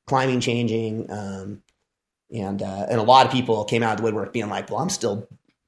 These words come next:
living in the dirt and the dirt bag's not dead." And that was really what I wanted to hear out of that article was, you know, that, um, that, yeah, that the, there's still those people out there who aren't worried about, like, climbing the corporate ladder and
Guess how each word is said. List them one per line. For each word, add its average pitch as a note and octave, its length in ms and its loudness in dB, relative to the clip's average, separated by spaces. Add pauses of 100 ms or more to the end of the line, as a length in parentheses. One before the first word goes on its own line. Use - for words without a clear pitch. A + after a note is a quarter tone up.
(140)
living C#3 320 6
in A#2+ 100 4
the A2+ 60 4
dirt A#2 400 2
and A2+ 80 0
the G2+ 40 0
dirt B2 220 4
bag's A#2+ 240 4
not G#2 180 -2
dead." A#2 320 0
And G2 300 -8 (500)
that C#3 120 8
was A#2 140 6
really A2+ 140 4
what A2 160 0
I G#2 60 -2
wanted G2+ 300 -2
to - 60 -10
hear A2+ 440 0
out G#2 120 0
of G#2 40 -4
that G2+ 120 -2
article G2 420 -4
was, F2+ 400 -4
you A2+ 100 -4
know, F2+ 260 -8 (460)
that, G#2+ 240 -2
um, G#2 360 -10 (300)
that, - 200 -6
yeah, A2 240 -4
that A2 180 -10
the, G#2+ 260 -4 (420)
there's A#2+ 120 0
still C#3 160 6
those B2+ 180 8
people C3+ 240 2
out A2+ 200 6
there A#2+ 460 2 (240)
who A#2+ 260 2
aren't A2+ 320 0
worried A#2+ 280 2
about, A2 380 0
like, G#2+ 160 -4
climbing A2 300 -2
the A2 60 -6
corporate G#2 320 -2
ladder A2+ 420 0
and G#2 280 -8